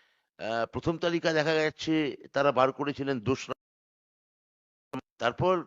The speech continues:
দ্বিতীয় তালিকা বার, বার করলেন তেরোই মার্চ, আজকে সতেরোই মার্চ, গতকাল ইলেকশন নোটিফিকেশন হয়ে গেছে। আর বাকি প্রার্থীদের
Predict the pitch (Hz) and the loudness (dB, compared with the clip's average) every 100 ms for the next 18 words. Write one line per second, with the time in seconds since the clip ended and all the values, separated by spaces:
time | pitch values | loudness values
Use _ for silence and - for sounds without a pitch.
0 | - 104 135 - 165 160 160 151 147 147 | -10 -18 -16 -10 -4 -2 0 0 0 0
1 | 123 143 147 147 139 139 131 135 170 185 | 0 -2 -2 -2 -2 -2 0 2 2 2
2 | 165 131 - - - _ _ _ _ _ | 0 0 -4 -12 -14 _ _ _ _ _
3 | _ _ _ _ - 90 - - 123 175 | _ _ _ _ -14 -12 -10 -8 -6 -2
4 | 190 170 156 107 123 139 151 127 135 - | -2 -2 -4 -6 -8 -6 -6 -6 -8 -10
5 | 139 123 139 151 165 156 160 147 139 117 | -10 -10 -10 -12 -12 -10 -10 -8 -8 -10
6 | - _ _ _ _ _ _ _ _ _ | -14 _ _ _ _ _ _ _ _ _
7 | _ _ 92 139 190 117 104 139 143 - | _ _ 2 4 4 -2 -6 -8 -8 -8
8 | 156 180 233 233 _ | -2 2 2 2 _